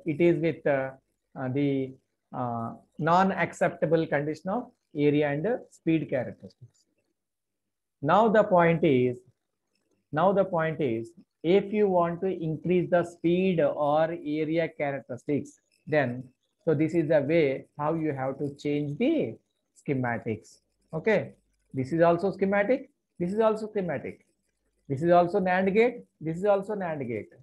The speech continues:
but this nand gate is with the higher parameters and this nand gate is with the lower parameters. Okay. Now, so this is the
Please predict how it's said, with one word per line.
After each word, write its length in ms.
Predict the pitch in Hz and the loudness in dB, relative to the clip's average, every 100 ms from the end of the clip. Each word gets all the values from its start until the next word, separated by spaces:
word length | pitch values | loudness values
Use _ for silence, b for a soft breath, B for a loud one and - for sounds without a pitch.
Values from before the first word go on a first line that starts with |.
| _ _ | _ _
but 220 | 127 135 123 | -4 -2 0
this 240 | 196 202 | -2 0
nand 320 | 202 180 185 | -2 0 0
gate 480 | 185 143 143 151 143 - | 2 2 2 -4 -12 -8
is 200 | 151 147 | -6 -4
with 240 | 170 170 | -4 -2
the 200 | 220 247 247 _ _ _ | -2 -2 -6 _ _ _
higher 360 | 156 170 214 214 | 2 4 4 2
parameters 840 | 180 160 151 139 - 135 127 131 _ _ _ - | 0 0 -2 -4 -2 -2 -2 -8 _ _ _ -8
and 200 | 135 135 | -6 -2
this 200 | 170 175 | -2 -2
nand 320 | 185 165 156 | -2 -2 -2
gate 280 | 151 147 131 | 0 0 -2
is 280 | - 147 131 | -4 -4 -2
with 220 | 147 147 | -4 -2
the 240 | 214 269 - _ _ - | -2 -2 -6 _ _ -6
lower 440 | 127 131 147 190 | 0 2 2 0
parameters. 960 | 202 135 107 107 - 110 98 98 _ _ _ _ _ _ _ _ _ - | -2 -6 -6 -10 -10 -8 -8 -12 _ _ _ _ _ _ _ _ _ -4
Okay. 300 | 185 254 151 - _ _ _ _ _ _ _ _ _ _ _ - | 0 0 0 -4 _ _ _ _ _ _ _ _ _ _ _ 0
Now, 480 | 165 170 147 165 233 _ _ _ _ _ _ | 4 6 4 0 -10 _ _ _ _ _ _
so 460 | 170 160 165 170 | 2 2 2 -2
this 260 | 160 214 226 | -2 -2 -2
is 220 | 247 202 | -4 -2
the 400 | 226 175 151 175 | 0 2 0 -4